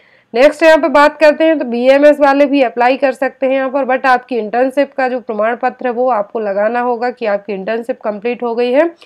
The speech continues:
otherwise आपका फॉर्म है जो रिजेक्ट कर दिया जाएगा।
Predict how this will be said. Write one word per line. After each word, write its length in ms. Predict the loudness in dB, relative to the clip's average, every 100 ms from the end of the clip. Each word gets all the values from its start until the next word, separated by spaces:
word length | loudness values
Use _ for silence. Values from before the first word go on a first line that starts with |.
| _ _ _ -6
otherwise 420 | -2 0 2 2
आपका 280 | 2 0 -4
फॉर्म 280 | -2 -4
है 80 | -4
जो 100 | -4
रिजेक्ट 420 | -4 -2 -2 -2
कर 120 | -6 -4
दिया 280 | -2 -2
जाएगा। 480 | 0 -2 -2 -6 -10